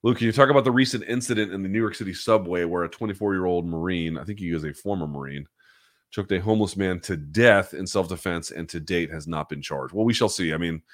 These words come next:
even during this chat, I don't know what's gonna happen. The, the, the government there is under significant, uh, pressure to do something more. Whether they will or they won't, we shall see.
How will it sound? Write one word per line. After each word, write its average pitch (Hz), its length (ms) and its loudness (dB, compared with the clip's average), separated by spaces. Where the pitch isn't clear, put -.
even 104 200 0
during 95 280 4
this - 240 -6
chat, 80 420 0
I 76 60 -4
don't 76 140 -8
know 73 100 -10
what's 69 160 -12
gonna 67 160 -12
happen. 67 340 -8
The, 67 120 -12
the, 87 320 0
the 85 100 2
government 90 320 4
there 82 140 2
is 80 80 -4
under 78 360 -2
significant, 78 600 -8
uh, 76 180 -8
pressure 78 380 -4
to 73 180 -12
do 73 180 -6
something 69 360 -10
more. 76 220 -4
Whether 78 180 -4
they 78 120 -6
will 117 200 6
or 113 60 6
they 104 100 4
won't, 98 280 -2
we 85 80 -4
shall 76 140 -8
see. 60 200 -8